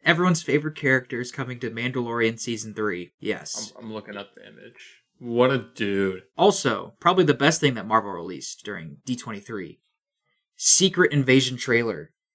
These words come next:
Speaker 1: Does anyone know anything about Secret Invasion? Very interesting.
Speaker 2: You, you've talked about it, but
Speaker 1: The Skrulls, they're taking over the planet, and Nick Fury, he needs to figure out who's a Skrull and who's not a Skrull. And there's a bunch of people in the show, and it's, apparently it's gonna link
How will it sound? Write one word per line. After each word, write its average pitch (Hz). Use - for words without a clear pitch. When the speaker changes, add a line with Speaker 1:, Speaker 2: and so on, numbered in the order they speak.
Speaker 1:
Does 110
anyone 127
know 120
anything 113
about 107
Secret 113
Invasion? 107
Very 110
interesting. 101
Speaker 2:
You, 127
you've 147
talked 92
about 92
it, 95
but 98
Speaker 1:
The 120
Skrulls, 120
they're 117
taking 123
over 123
the 110
planet, 120
and 110
Nick 127
Fury, 135
he 113
needs 127
to 120
figure 123
out 98
who's 151
a 147
Skrull 143
and 143
who's 156
not 147
a 117
Skrull. 82
And 113
there's 117
a 117
bunch 123
of 117
people 160
in 110
the 107
show, 127
and 98
it's, -
apparently 156
it's 139
gonna 120
link 123